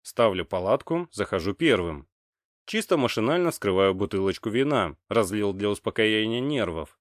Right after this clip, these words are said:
своих. Несколько минут ходил взад-вперед, думал, что сказать, чтобы не испортить им игру из-за бана аккаунтов. Полной правды говорить не буду, для чего им это? Они молчаливо ждут,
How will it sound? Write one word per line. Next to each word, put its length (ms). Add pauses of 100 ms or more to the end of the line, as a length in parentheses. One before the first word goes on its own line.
своих. 540 (500)
Несколько 460
минут 300
ходил 320
взад-вперед, 920
думал, 560
что 280
сказать, 600 (140)
чтобы 280
не 140
испортить 500
им 160
игру 320
из-за 360
бана 380
аккаунтов. 720 (640)
Полной 320
правды 320
говорить 460
не 100
буду, 480 (140)
для 180
чего 300
им 200
это? 380 (500)
Они 240
молчаливо 600
ждут, 420